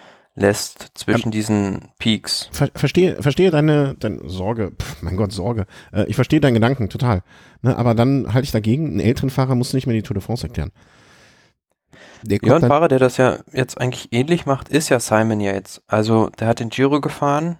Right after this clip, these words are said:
Speaker 2: Mhm.
Speaker 1: fährt jetzt die Tour, aber bewusst schon im Hinterkopf, dass er auch die Vuelta noch bestreiten will und da wieder auf Klassement fahren will und jetzt im ersten Teil der Tour bewusst rausgenommen hat und jetzt dann erst in der dritten Woche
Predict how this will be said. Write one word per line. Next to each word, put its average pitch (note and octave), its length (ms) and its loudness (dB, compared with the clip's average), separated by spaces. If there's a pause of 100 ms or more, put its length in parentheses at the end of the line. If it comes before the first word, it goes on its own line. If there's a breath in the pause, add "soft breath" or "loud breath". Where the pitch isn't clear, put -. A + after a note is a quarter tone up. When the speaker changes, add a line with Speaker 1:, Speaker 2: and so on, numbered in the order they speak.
Speaker 2:
Mhm. A#2 100 0
Speaker 1:
fährt A#2+ 180 0
jetzt - 320 -6
die - 80 -20
Tour, D#3+ 420 0
aber A#2+ 240 0
bewusst A#2 680 -2
schon C3+ 360 0 (720 soft breath)
im A2 140 -4
Hinterkopf, C#3 560 0
dass - 200 -2
er F#2+ 80 4
auch - 120 -2
die A#2 160 -6
Vuelta C3 340 4
noch G#2 180 -2
bestreiten G#2 520 -4
will A2+ 100 -4
und A2+ 200 -6
da A2 360 2 (100)
wieder A2+ 240 0
auf - 140 -6
Klassement A2 440 -2
fahren G2 360 -4
will A#2 240 -2
und G#2+ 260 -10
jetzt - 520 -6
im A2 140 -2
ersten A2+ 440 -2
Teil A2+ 240 0
der A2 120 0
Tour B2 380 0
bewusst A#2 400 -2
rausgenommen G#2+ 640 -2
hat A#2+ 220 -2
und A2 80 -10
jetzt G#2+ 360 -4
dann A2 120 -6
erst - 440 -2 (540 soft breath)
in A#2 120 -6
der G#2+ 120 2
dritten B2+ 360 -2
Woche A2 380 -2